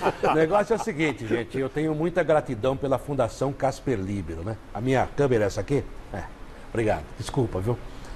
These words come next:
É homem de rádio, não sabe muito essas coisas. <laughs>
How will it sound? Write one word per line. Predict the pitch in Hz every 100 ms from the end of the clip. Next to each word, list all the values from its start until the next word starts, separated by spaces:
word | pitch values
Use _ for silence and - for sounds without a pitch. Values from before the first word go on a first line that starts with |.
| 147
É | 180
homem | 180 180
de | 156
rádio, | 143 143 156 151
não | 135
sabe | 143 135
muito | 117 127 -
essas | 120 104
coisas. | 113 95 -
<laughs> | -